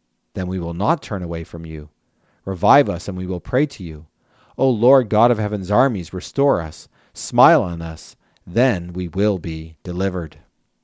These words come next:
There the psalmist is saying, "Lord, we want to repent. We want to turn to you. We want to turn and trust in you. And will you restore us?" And that is the proper response to God's judgment,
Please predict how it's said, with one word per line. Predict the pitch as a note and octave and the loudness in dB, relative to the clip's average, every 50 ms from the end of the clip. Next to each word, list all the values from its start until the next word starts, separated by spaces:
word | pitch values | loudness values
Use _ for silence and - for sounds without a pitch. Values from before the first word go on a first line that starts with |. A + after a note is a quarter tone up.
| _ _ _ _ _ _ _ _ _ _ _ _ _ _ _ _ _ _ _ _ _ _ _ _ _ _ _ _ _ _ _ _ _ _ _ _ - | _ _ _ _ _ _ _ _ _ _ _ _ _ _ _ _ _ _ _ _ _ _ _ _ _ _ _ _ _ _ _ _ _ _ _ _ -6
There | G2+ G2+ G#2 | -2 -2 0
the | G2 G2 | 0 0
psalmist | F#2+ - - A2 A2 A2+ A2+ - - G#2+ | -2 0 2 2 2 2 0 -2 -4 -6
is | F#2 | -4
saying, | - - C3 B2 A#2 G#2 F#2+ | -2 0 2 2 2 0 -2
"Lord, | F#2 G2 B2 B2+ A2 F#2+ | 0 2 2 4 4 2
we | G#2 G#2 | 0 0
want | F#2+ G2 G#2+ A2+ | 0 0 0 0
to | A2+ | 0
repent. | A2 G#2+ - - A#2+ A#2+ A2+ | 0 0 0 0 0 0 -2
We | E2 F#2+ | -4 -6
want | F#2+ G2+ G#2 G2+ | -6 -4 -4 -4
to | F#2+ - - | -6 -8 -8
turn | - A2+ A2+ A2 | -6 -6 -6 -6
to | - - G#2 | -6 -4 -2
you. | G#2 G2 F2+ | -2 -2 -2
We | E2 F2 F2+ | -4 -4 -4
want | F2+ F#2 F#2+ F#2 | -4 -2 -4 -4
to | F2 | -6
turn | D#2+ - - - A2+ A2+ A2+ | -8 -8 -8 -4 -4 -4 -2
and | G#2+ F#2 | -4 -6
trust | - - - A#2+ A2 - - A#2 | -8 -8 -8 -8 -8 -6 -6 -8
in | G#2 | -6
you. | G2+ G2+ G#2 G2+ F#2 E2+ D#2+ _ _ _ _ _ _ _ _ _ _ _ _ _ - | -2 -2 0 0 -2 -4 -8 _ _ _ _ _ _ _ _ _ _ _ _ _ -12
And | F#2 F2 F2 | -10 -4 -2
will | F#2+ G#2+ | 0 2
you | A2+ A2+ A2+ | 2 2 2
restore | G#2+ G2+ - - - G2+ F#2+ F#2+ F#2 E2+ | 0 -2 -4 -6 -4 -2 -2 0 -2 -2
us?" | D#2 D#2 - - - - - | -4 -6 -10 -14 -16 -16 -14
And | - F#2 | -10 -6
that | G2+ G#2+ G#2+ G2+ | -2 -2 0 0
is | G#2+ A#2 A2+ G#2+ G2 F2+ - - | 2 2 2 2 0 -2 -6 -10
the | - F2+ | -10 -10
proper | - - A#2+ B2 - - G2+ | -8 -4 -2 -2 -2 -2 -4
response | F2+ F2 - - - A2+ A2+ G#2 G2 F2+ - | -4 -6 -6 -8 -6 -4 -4 -4 -6 -8 -8
to | - F#2 | -10 -8
God's | - F#2+ F#2 F#2 E2+ - | -6 -4 -4 -4 -6 -8
judgment, | - - G2+ G2+ F#2 - E2+ D#2 D#2 _ | -6 -4 -4 -4 -4 -6 -10 -12 -12 _